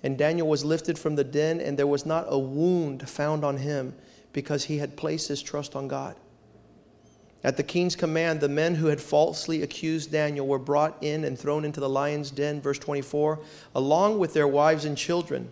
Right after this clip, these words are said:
What a travesty. And before they reached the floor of the den, there were some hungry lions, and all of their bones were crushed. And Darius the king gave a great order to all the nations and people of every language upon the earth.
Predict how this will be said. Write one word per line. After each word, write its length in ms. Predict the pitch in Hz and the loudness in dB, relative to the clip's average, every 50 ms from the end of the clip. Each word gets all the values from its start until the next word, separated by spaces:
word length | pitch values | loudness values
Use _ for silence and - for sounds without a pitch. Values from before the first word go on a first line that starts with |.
| - - | -10 -6
What 140 | 135 139 147 | -2 0 0
a 40 | 147 | -2
travesty. 600 | 143 - - 147 147 143 139 135 - - 113 - - - - - _ - - - - _ _ _ _ _ - _ _ _ _ _ _ - - - | -2 -2 -4 -2 -2 -2 -4 -6 -8 -10 -12 -14 -16 -20 -20 -20 _ -20 -20 -20 -20 _ _ _ _ _ -20 _ _ _ _ _ _ -12 -8 -6
And 120 | 139 139 | -4 -4
before 300 | 131 127 - - 160 175 | -4 -2 0 2 2 4
they 140 | 175 180 170 | 4 2 2
reached 260 | 165 175 156 - - | 0 -2 -4 -4 -4
the 60 | 147 | -4
floor 400 | 139 - - 160 170 160 156 151 | -4 -4 -2 -2 0 0 0 0
of 160 | 143 - 139 | 0 -2 -4
the 100 | 127 135 | -4 -4
den, 440 | 123 127 151 160 156 147 131 127 123 - - - - - - - | -4 -2 -2 -2 0 -2 -4 -6 -8 -14 -18 -20 -20 -20 -14 -6
there 120 | - 131 139 | -2 0 0
were 100 | 151 147 | 0 0
some 180 | - 139 131 | 0 -2 -4
hungry 280 | 117 131 147 151 147 143 | -4 -4 -4 -4 -4 -2
lions, 520 | 139 139 139 143 135 123 117 113 - - - - _ _ _ _ _ _ _ _ _ _ _ _ _ - | -2 -2 -2 -2 -4 -4 -6 -8 -12 -16 -18 -20 _ _ _ _ _ _ _ _ _ _ _ _ _ -6
and 100 | 123 127 | -4 -2
all 240 | - 139 143 156 | 0 0 2 2
of 80 | 160 147 | 2 0
their 120 | 147 143 | 0 0
bones 300 | 131 139 143 143 143 139 | 0 0 0 -2 -2 -2
were 120 | 131 127 120 | -4 -6 -6
crushed. 540 | - - - 139 127 117 - - - - - - _ _ _ _ _ - _ _ _ _ _ _ _ _ _ _ _ _ _ _ _ _ - | -6 -6 -6 -6 -6 -6 -8 -12 -16 -18 -20 -20 _ _ _ _ _ -20 _ _ _ _ _ _ _ _ _ _ _ _ _ _ _ _ -2
And 160 | 131 139 135 | -2 0 2
Darius 440 | 143 170 180 208 214 214 208 190 - | 2 2 4 4 4 4 4 2 2
the 100 | - 170 | 0 -4
king 360 | - - 196 190 180 175 165 | -4 -2 0 0 0 0 0
gave 280 | 151 160 165 170 156 147 | 0 0 0 0 0 -2
a 60 | 151 | -4
great 420 | 131 123 147 151 160 165 170 170 - | -4 -2 -2 0 2 2 0 0 -2
order 380 | - - 156 165 160 147 139 | 0 2 2 4 4 2 2
to 180 | 131 - 147 139 | 0 0 -2 -2
all 240 | - - 147 160 165 | 2 2 4 4 4
the 120 | 156 156 | 2 0
nations 480 | 143 143 147 156 156 - - 156 147 139 | -2 0 -2 -2 -2 -4 -4 -6 -4 -2
and 180 | 139 131 127 | -2 -4 -4
people 340 | - - 160 165 160 160 151 | -4 -4 -4 -4 -2 -2 -2
of 120 | 143 127 143 | 0 0 0
every 220 | 143 147 156 143 | -2 0 -2 0
language 500 | 143 143 147 156 156 151 151 156 151 - | 0 0 0 -2 -2 -2 -2 -2 -2 -2
upon 300 | - - - 143 143 143 | -4 -2 0 -2 0 0
the 120 | 143 139 | 0 -2
earth. 280 | 139 135 123 113 - - | 0 0 0 -2 -4 -8